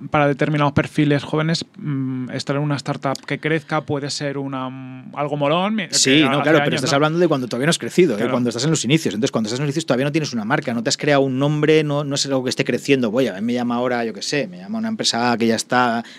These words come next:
Speaker 2: me llama Carto, me llama Cabify, pues oye, ya sé lo que hay, ¿no? Pero si te llaman empresas pequeñitas, desconocidas, que no, que tienen cinco empleados y que malviven y que pierden pasta, joder, pues la oferta que te van a hacer va a ser económicamente muy pequeña,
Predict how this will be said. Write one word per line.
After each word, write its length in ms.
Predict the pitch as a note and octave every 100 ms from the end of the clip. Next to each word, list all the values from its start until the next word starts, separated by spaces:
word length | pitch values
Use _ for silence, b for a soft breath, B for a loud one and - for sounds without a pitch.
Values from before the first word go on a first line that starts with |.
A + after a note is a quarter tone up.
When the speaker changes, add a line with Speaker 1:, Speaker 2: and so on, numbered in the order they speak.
| -
Speaker 2:
me 80 | F#2
llama 220 | G#2+ A#2
Carto, 480 | D3 D3 - G2+ G2
me 100 | G2
llama 240 | A#2+ B2+
Cabify, 480 | A#2+ C#3 C#3+ D3+ D#3 D#3+
pues 140 | -
oye, 260 | C3 A#2 - B B B -
ya 140 | A#2
sé 100 | C#3
lo 100 | A2+
que 140 | G2+
hay, 140 | C3+ B2
¿no? 180 | C#3+ D#3+
Pero 220 | A2+ G#2
si 140 | -
te 80 | -
llaman 360 | A2 B2+ C#3 C3 B B B B
empresas 340 | C3+ A2+ - A2
pequeñitas, 420 | - A#2 C#3+ G#2
desconocidas, 720 | G#2 - G2 - C#3+ A#2+ G#2
que 120 | -
no, 260 | G2+ A2+ A2+
que 140 | - F#2
tienen 280 | B2+ B2+
cinco 240 | A#2+ B2+ B2
empleados 580 | A2+ A#2 C3 D3 C3+ -
y 60 |
que 180 | G#2 G2+
malviven 680 | F#2+ G#2+ G#2 A2+ C#3+ B2+ A2
y 60 |
que 100 | G2+
pierden 360 | F#2+ A#2+ C3+ C3
pasta, 420 | C#3+ C#3+ D3+ D#3+
joder, 280 | - - A2+
pues 360 | - - - -
la 100 | A2
oferta 300 | - A#2+ C3
que 60 | A2+
te 40 |
van 100 | A#2
a 20 |
hacer 140 | A2 A2+
va 20 |
a 40 |
ser 120 | G#2 G#2+ - - _ -
económicamente 720 | A2+ G#2+ A2 - A#2 A2+ A2+
muy 160 | A2 A#2+
pequeña, 540 | A2+ C3+ C#3+ C#3+